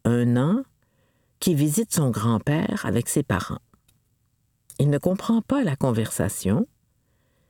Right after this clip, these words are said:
Il ne reconnaît peut-être pas qu'il est dans une cuisine parce qu'il y a un frigo et une cuisinière. Mais l'enfant de trois ans, lui,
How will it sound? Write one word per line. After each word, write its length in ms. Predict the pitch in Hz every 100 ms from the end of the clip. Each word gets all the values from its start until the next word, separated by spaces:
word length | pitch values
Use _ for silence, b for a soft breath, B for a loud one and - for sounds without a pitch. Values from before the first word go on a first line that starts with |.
| _
Il 140 | 151
ne 80 | 151
reconnaît 440 | 135 165 - 170 156
peut-être 480 | 165 247 269 -
pas 300 | 147 - 156
qu'il 240 | 156 - 135
est 100 | 131
dans 200 | 120 123
une 240 | 123 117
cuisine 680 | - 143 127 120 127 180 208 - _ _ _ _ _
parce 220 | 139 -
qu'il 240 | - 135
y 80 | 127
a 100 | 131
un 140 | 123 117
frigo 680 | - - 147 120 123 139 -
et 120 | 143
une 140 | 135 123
cuisinière. 1000 | - 120 110 110 104 101 202 202 - _ _ _ _ _ _ _ _ _
Mais 100 | 135
l'enfant 340 | 151 170 294
de 120 | 269 151
trois 420 | - 120 117 110
ans, 160 | 156 170
lui, 400 | 117 110 143